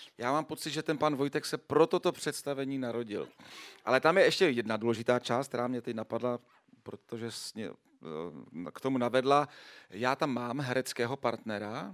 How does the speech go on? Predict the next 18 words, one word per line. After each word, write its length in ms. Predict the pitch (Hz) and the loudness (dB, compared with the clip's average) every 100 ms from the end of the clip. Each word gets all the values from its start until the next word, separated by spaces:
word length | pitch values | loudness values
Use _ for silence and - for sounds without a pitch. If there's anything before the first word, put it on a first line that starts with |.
| 143 - | -16 -12
myslím 260 | 104 131 | -8 -8
to 120 | 123 110 | -8 -6
vážně, 480 | 107 107 92 101 | -6 -6 -8 -4
je 160 | 127 117 | -2 -4
to 100 | - | -6
ten 180 | 139 131 | -6 -6
divák. 560 | 117 101 95 85 - - _ _ - - | -6 -6 -8 -10 -16 -20 _ _ -20 -20
Opravdu 240 | - 143 156 | -6 -2 2
tam, 300 | 151 143 - _ _ | 2 0 -8 _ _
eh, 40 | - 110 110 110 107 101 - _ _ _ | -6 -4 -4 -4 -6 -8 -14 _ _ _
vlastně 300 | - 120 - | -6 -6 -4
po 120 | 127 147 | -4 0
celou 200 | 160 156 | 2 2
dobu 180 | 151 | 2
toho 120 | 151 143 | 0 0
představení 480 | - - 143 147 | -2 -6 -4 -2
hodně 340 | 113 123 127 143 | 0 0 -2 -4
komunikuji, 640 | - 131 131 - 147 135 | -2 -2 -2 -2 -4 -4